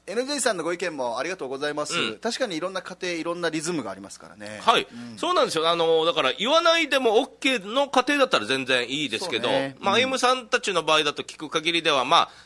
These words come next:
Speaker 2: 何かイベントがあるたびに、まあ、お互いちょっと
Speaker 1: いや、
Speaker 2: おめでとうぐらい言おう。
Speaker 1: これはね、僕も言いながら思い出して反省なんですけど、僕がどっちかって言ったら、「えー？」って感じだったので。
Speaker 2: まあ、だ-、歩夢さんは大事にしたい方ってことでしょ？
Speaker 1: そう。でも妻に聞いたら、
Speaker 2: うん。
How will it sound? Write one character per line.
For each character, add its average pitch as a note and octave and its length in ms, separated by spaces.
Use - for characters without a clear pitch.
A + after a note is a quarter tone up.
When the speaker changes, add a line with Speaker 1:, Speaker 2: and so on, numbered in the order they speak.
Speaker 2:
何 D#3+ 160
か D3+ 120
イ C3 60
ベ D3+ 120
ン D#3 80
ト D#3 100
が C#3 80
あ D#3 60
る D#3+ 180
た F#3 240
び G#3+ 240
に、 C4 220
ま C#3+ 140
あ、 A#2+ 40
お G#2+ 60
互 G#2+ 320
い G2 60
ち - 80
ょ - 20
っ G2+ 60
と F2+ 260
Speaker 1:
い D3+ 60
や、 D#3 80
Speaker 2:
お A#2 100
め A#2+ 100
で A2+ 120
と A2+ 180
う A2+ 40
ぐ A#2 100
ら G2+ 80
い F#2+ 60
言 G#2+ 100
お A3+ 60
う。 - 20
Speaker 1:
こ - 80
れ D3+ 60
は G2 60
ね、 - 60
僕 D#3 240
も F3+ 80
言 F3+ 140
い G3+ 40
な G#3 80
が G3 120
ら C#3+ 60
思 D3+ 200
い D3 40
出 D#3+ 80
し - 60
て A#2+ 80
反 B2+ 140
省 C#3 80
な B2 60
ん - 0
で - 20
す - 20
け G#2 80
ど、 - 100
僕 D#4+ 160
が E4+ 120
ど D#4+ 60
っ - 20
ち - 100
か - 80
っ - 40
て B3+ 40
言 - 60
っ - 20
た F3+ 80
ら、 D3 300
「え G#3+ 140
ー？」 A3+ 80
っ - 0
て A#2+ 160
感 C3 240
じ A2+ 80
だ A#2 80
っ - 100
た C#3+ 100
の F#2 120
で。 A#2 260
Speaker 2:
ま G#3 140
あ、 F#3 60
だ-、 G3 80
歩 G3 60
夢 G#3 160
さ A3+ 120
ん - 20
は G3 80
大 F3 240
事 F3+ 120
に D3 120
し - 100
た D3 140
い C3 60
方 C#3+ 180
っ - 80
て E2+ 80
こ E2 80
と - 80
で - 40
し - 60
ょ？ - 20
Speaker 1:
そ E3 240
う。 - 40
で C4+ 80
も A3+ 100
妻 D4+ 240
に G#3+ 100
聞 G#3+ 140
い G#3 60
た D3 120
ら、 A#2+ 100
Speaker 2:
う - 0
ん。 - 20